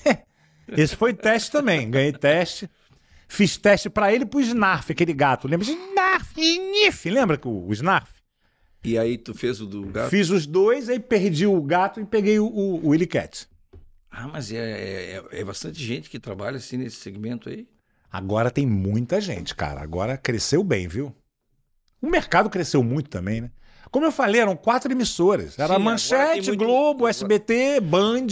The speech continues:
Speaker 2: E agora tem filme também, né?
Speaker 1: Agora
Speaker 2: Filme.
Speaker 1: tem os streamings, né? Que é uma quantidade absurda de, de material. E tudo dublado, né? Tem to-, todos têm a, a opção
Speaker 2: Tá,
Speaker 1: dublada.
Speaker 2: nós falamos de desenho e de filme. Qual é os filmes aí que tu...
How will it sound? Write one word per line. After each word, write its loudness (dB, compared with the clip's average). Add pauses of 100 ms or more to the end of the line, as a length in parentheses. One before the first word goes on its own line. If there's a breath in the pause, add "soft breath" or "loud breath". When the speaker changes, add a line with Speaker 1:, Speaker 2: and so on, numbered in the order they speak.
Speaker 2:
E 2
agora 4
tem -6
filme 0
também, 2
né? 2
Speaker 1:
Agora 2
Speaker 2:
Filme. -4
Speaker 1:
tem 2
os 0
streamings, 2
né? 2
Que -4
é 4
uma 2
quantidade 0
absurda 2
de, -2
de -4
material. 0 (420 soft breath)
E 0
tudo 6
dublado, 0
né? 0
Tem -6
to-, 2
todos 0
têm 0
a, 0
a -2
opção 0
Speaker 2:
Tá, 0
Speaker 1:
dublada. 2
Speaker 2:
nós 2
falamos 0
de -2
desenho 2
e -2
de 2
filme. -2
Qual -6
é -2
os -8
filmes -6
aí -10
que -20
tu... -14